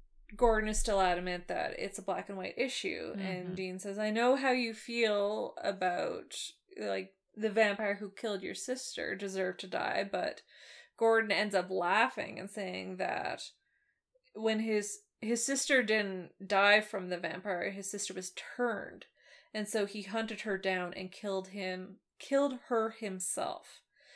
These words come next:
Speaker 1: because it wasn't his sister anymore. He says, "I didn't blink." And Sam and Dean are appalled by this, but Gordon says, like, we realize that Gordon knew these vampires were harmless, and he
Speaker 2: Yeah.
Speaker 1: just didn't care. He's saying that it's in their nature.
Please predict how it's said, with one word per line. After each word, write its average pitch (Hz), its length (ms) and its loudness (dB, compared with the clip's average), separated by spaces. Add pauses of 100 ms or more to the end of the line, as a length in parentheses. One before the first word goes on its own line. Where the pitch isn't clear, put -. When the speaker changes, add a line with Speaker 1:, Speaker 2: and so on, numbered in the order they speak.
(140)
Speaker 1:
because 226 280 0
it 196 140 2
wasn't 185 420 0
his 214 200 -4
sister 247 380 -2
anymore. - 600 -8 (440)
He 214 80 -8
says, 208 240 -4
"I 214 80 2
didn't 185 340 -4
blink." - 540 -6 (540)
And 214 420 -2 (160)
Sam 254 280 6
and 269 80 0
Dean 247 180 4
are 214 120 4
appalled 226 520 2
by 170 180 2
this, - 400 -2
but 190 520 2 (380)
Gordon 214 540 0
says, 190 760 0 (720)
like, 233 220 2
we 247 120 4
realize 247 520 10
that 202 160 0
Gordon 214 340 2
knew 214 220 2
these 202 220 -4
vampires 185 500 -2
were 196 100 -2
harmless, - 600 -4
and 202 200 -6
he 185 100 -8
Speaker 2:
Yeah. 160 60 -2
Speaker 1:
just 190 200 -4
didn't 185 280 -8
care. 208 260 0
He's - 220 -10
saying 185 280 -4
that - 220 -4
it's 185 180 -6
in 202 220 -6
their 262 180 2
nature. 208 720 0